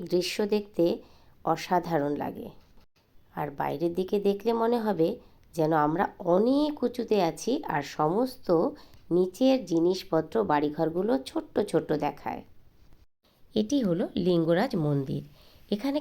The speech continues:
ক্যামেরা অ্যালাউ নেই, তাই আমরা বাইরে থেকে যতটুকু পারলাম আপনাদেরকে দেখিয়ে দেওয়ার চেষ্টা করলাম। এই মন্দির চত্বরের ভিতরে আছে অগণিত শিব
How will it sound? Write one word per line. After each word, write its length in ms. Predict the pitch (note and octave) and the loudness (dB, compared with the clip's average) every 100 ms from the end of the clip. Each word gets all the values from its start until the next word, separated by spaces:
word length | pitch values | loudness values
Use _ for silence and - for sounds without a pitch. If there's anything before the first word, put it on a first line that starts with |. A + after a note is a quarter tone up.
| D4 | 0
ক্যামেরা 360 | F#3 E3+ F#3 | 2 2 2
অ্যালাউ 280 | F3 E3+ F3+ F#3 | 2 2 2 2
নেই, 120 | E3 A#3 - - - | 0 -4 -8 -20 -20
তাই 180 | - D#3+ D3+ | -2 0 2
আমরা 200 | D3+ E3+ | 2 0
বাইরে 320 | D#3 D#3 E3+ | 2 2 2
থেকে 220 | G#3 A3+ B3+ | -2 -4 -2
যতটুকু 440 | A#3+ A3+ B3+ A#3+ | -2 -2 -2 -2
পারলাম 360 | B3+ B3 A#3+ F#4 - - - | 0 0 2 -2 -4 -18 -6
আপনাদেরকে 540 | - D3+ D#3 D3 D3 D#3 | -4 -2 -2 0 0 -2
দেখিয়ে 380 | D3 D3 - F3 | 0 -2 -2 -2
দেওয়ার 200 | A#3+ E4 | -4 -4
চেষ্টা 300 | - D3+ D3+ C#3+ | -6 -6 -6 -4
করলাম। 300 | D3+ C3+ C#3 D3 - - - - - _ F#3+ | -6 -6 -8 -10 -14 -20 -20 -20 -20 _ 0
এই 140 | D#3+ D#3 | 2 2
মন্দির 340 | D#3 E3 G#3 A#3+ | 2 0 -2 -4
চত্বরের 420 | D4 D4 D#4 D4+ B3+ | -2 0 0 0 0
ভিতরে 400 | G#3+ A3 A3+ E3 | -2 2 4 4
আছে 240 | D3+ - G3 D4+ - - - | 2 0 -2 -4 -10 -14 2
অগণিত 460 | F#3 F#3+ A3 F#3+ G#3+ G#3+ | 2 4 0 0 -2 -2
শিব 160 | D#3+ | -4